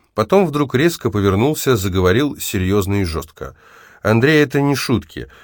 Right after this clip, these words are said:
Мы ценим опыт контрабандистов и не трогаем вас попусту.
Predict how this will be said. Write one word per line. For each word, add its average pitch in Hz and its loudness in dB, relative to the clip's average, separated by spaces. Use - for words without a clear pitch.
Мы 110 2
ценим 156 0
опыт 135 -2
контрабандистов 120 0
и 101 0
не 98 0
трогаем 117 2
вас 110 2
попусту. 80 -6